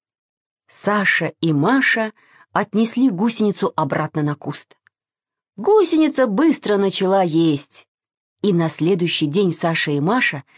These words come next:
пошли посмотреть, не заснула ли она. Но гусеницы уже не было.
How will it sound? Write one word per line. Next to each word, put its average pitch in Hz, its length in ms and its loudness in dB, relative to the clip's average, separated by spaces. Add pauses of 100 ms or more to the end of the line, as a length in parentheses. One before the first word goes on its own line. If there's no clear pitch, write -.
(220)
пошли 226 340 -2
посмотреть, 226 720 -2 (460)
не 262 200 4
заснула 320 720 2
ли 170 120 2
она. 208 420 -2 (1040)
Но 254 240 2
гусеницы 359 640 2
уже 339 220 2
не 294 180 4
было. 277 320 0